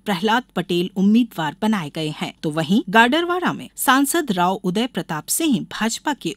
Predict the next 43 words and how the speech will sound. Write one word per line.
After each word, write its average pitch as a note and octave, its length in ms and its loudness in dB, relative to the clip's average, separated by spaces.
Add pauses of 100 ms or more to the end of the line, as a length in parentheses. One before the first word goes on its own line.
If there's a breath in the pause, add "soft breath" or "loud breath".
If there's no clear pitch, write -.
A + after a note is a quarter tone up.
उम्मीदवार F3 640 2
हैं। - 260 -6 (180)
इसके E4+ 240 0
साथ F4 220 0 (100)
ही F4 80 4
गोटेगांव F3+ 580 0
विधानसभा D#3+ 600 -6
के A#3 160 -4
लिए B3+ 180 0
महेंद्र D#3+ 460 -2
नागेश D#3+ 500 -4
को D3 280 -6 (280 loud breath)
भाजपा F3 460 -2
ने D#3 120 -6
अपना G3 320 -6
उम्मीदवार A#3 680 2
बनाया F#3+ 360 -2
है। D#3+ 260 -8
इसके E3 280 -4
साथ F#3 240 -2
ही B3+ 280 -2 (220 loud breath)
भाजपा A#3+ 460 -2
की B3 120 -2
चल G3 280 0
रही G3+ 300 2
जन A#3 320 2
आशीर्वाद A#3 640 -2
यात्रा G3+ 340 -2
ने D4 200 0
भी F3 180 -2 (300 loud breath)
जिले C#4+ 240 4
में D#3 260 -2
दस्तक G3+ 340 -4
दे F3+ 220 -2
दी D#3+ 240 -4
है। F#3 200 -6 (100)
पिछले - 280 2
दिनों C#4 260 2
गोटेगांव G3+ 540 0
विधानसभा F#3 640 -4
के G3+ 160 -4
मुगवानी E3 560 0
में A#3 200 4